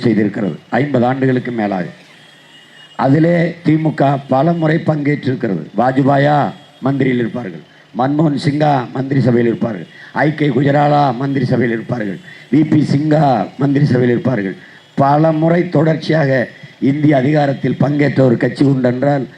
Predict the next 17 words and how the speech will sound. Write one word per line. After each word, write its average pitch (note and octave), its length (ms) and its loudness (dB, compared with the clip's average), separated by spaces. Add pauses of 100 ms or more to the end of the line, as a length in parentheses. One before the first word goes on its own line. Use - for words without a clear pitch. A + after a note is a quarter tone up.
(260)
அது C3 160 2 (240)
திமுக C#3 480 0
தான். A2+ 160 -4 (440)
இதுவரை D3+ 380 4 (140)
செய்யாத C#3 400 4 (100)
நல்லதை D3 360 2 (400)
இனி D3+ 280 4
அவர்கள் C#3 380 4
வந்து D3+ 220 2
செய்வார்கள் D3+ 580 2
என்று C#3 280 0
நீங்கள் A#2+ 340 -4
நம்பினால் C#3 500 0 (300)
நாங்கள் B2+ 320 -4
ஒன்றும் C3+ 560 -2
செய்ய C3 160 0
முடியாது, A2+ 420 -2